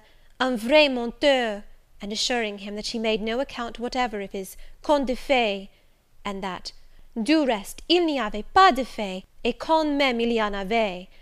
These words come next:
she was sure they would never appear to him, nor ever give him rings, or offer to live with him in the moon.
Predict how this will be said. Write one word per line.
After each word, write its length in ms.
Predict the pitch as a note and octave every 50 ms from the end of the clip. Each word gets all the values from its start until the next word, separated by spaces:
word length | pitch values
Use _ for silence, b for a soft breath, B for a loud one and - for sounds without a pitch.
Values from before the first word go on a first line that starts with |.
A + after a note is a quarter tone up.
| b b b b
she 200 | - - A3+ G#3
was 140 | G3+ G3
sure 380 | - - - - B3 A#3+ A#3+ A3+
they 100 | G#3 G3
would 140 | F#3+ G#3 A3
never 320 | A3 A3 A3+ A#3 C4 C4+
appear 280 | C4 - - A#3 G3+ -
to 140 | - - G3
him, 400 | F#3 G#3+ A#3+ A3+ G3 E3+ F3+ F#3+ B B B B B B
nor 240 | B C4+ C#4 C4+ C4+
ever 200 | C#4+ D#4 C4+ C4
give 160 | - G#3+ G3
him 200 | G#3+ G#3 G#3+ G#3+
rings, 440 | A3 B3 B3 G#3+ F#3 F3 F3+ F#3+ -
or 80 | F3 G#3+
offer 180 | G#3 - -
to 120 | - A3+ G#3+
live 200 | A3+ A#3 G3+ F#3+
with 120 | F#3+ -
him 120 | - G3 F#3+
in 80 | F3+
the 60 | F#3+
moon. 480 | G3 G#3 A3 A3 G#3+ F#3+ F3+ F3 F#3